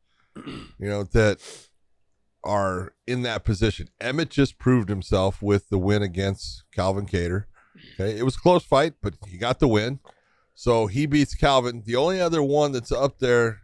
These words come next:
you know, Yair and, uh, Brian are gonna be fighting, so it's kinda tough. The only other one right now that you look at is Arnold Allen, as far as an opponent. So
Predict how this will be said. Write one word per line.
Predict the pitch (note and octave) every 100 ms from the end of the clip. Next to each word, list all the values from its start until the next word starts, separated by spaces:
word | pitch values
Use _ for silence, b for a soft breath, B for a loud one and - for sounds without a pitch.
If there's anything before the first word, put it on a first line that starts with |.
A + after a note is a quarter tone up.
| _
you | G2
know, |
Yair | G2+ G#2+ A2+ A#2 C3+ C#3+ B2+
and, | A2+
uh, | A2 G#2+ G#2
Brian | G#2 B2 B2+
are | A2
gonna | G#2+ G#2
be | G2
fighting, | - A#2+ B2 G#2
so | - A2+
it's | G#2+ - - _
kinda | - A#2 B2+
tough. | A#2 - D#3 C3+ _ _ _
The | -
only | D#3+
other | E3 D#3+
one | D3+ D3+
right | D3 C#3+ C3
now | C#3+ D3
that | C3+ -
you | C3
look | D#3+
at | D3 C#3
is | C3 -
Arnold | F#2+ G#2+ A#2+
Allen, | C3 A#2+ C#3 - _ _ _ _ _ _ _ -
as | G#2 -
far | A#2+ A2+
as | A2 G#2
an | G#2
opponent. | - D#3 C3+ C#3 - _ _ _ _
So | - C#3 C3+ -